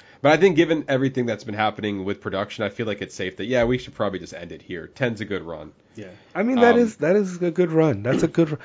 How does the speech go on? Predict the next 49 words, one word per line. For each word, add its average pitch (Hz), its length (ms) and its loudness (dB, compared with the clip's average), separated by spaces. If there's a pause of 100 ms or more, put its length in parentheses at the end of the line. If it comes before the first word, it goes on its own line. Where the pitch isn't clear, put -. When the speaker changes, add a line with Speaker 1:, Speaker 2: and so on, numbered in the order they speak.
(280)
Speaker 2:
And 202 140 4
it's 214 140 0
good 247 240 2
to, 147 240 6 (200)
I 139 60 0
mean, 151 180 2
stop 175 420 -2
draining 123 520 -4
it 95 100 -10
for 113 100 -6
everything 104 360 -6
it's - 180 -14
worth. 92 300 -12
Like, 95 180 -16
move 143 200 -2
Speaker 1:
True. 139 100 2
Speaker 2:
on. 131 240 2
Let's, 123 320 -2
let's 127 260 0
move 147 220 2
on 139 200 0
to 127 180 -6
a 120 40 -2
new 117 160 -4
project. 98 500 -10 (640)
Speaker 1:
But 139 160 -2
that's 170 280 2
where, 180 260 6
that's 165 240 0
where 185 100 2
sitcoms 135 800 -2 (680)
live, 143 420 4
though. 85 220 -6
They 120 140 2
live 120 360 4
in, 107 160 0
like, 104 360 -2 (120)
we're 113 180 -6
gonna, 120 200 0 (100)
they, 110 240 -4
they 107 180 0
want 127 220 4
the 143 80 -6
same 127 200 2
thing 127 140 2
over 127 300 2
and 147 80 6
over 156 140 2
again. 87 300 -6